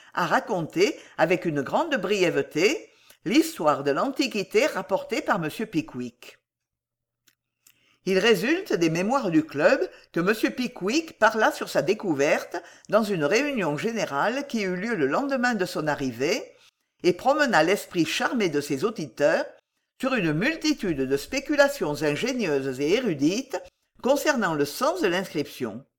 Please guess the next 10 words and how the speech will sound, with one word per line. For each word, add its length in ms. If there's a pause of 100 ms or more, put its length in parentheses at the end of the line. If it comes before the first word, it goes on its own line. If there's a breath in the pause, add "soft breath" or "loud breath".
(800)
Il 140
paraît 340
aussi 400
qu'un 180
artiste 500
habile 440
en 160
exécuta 560
le 100
dessin 540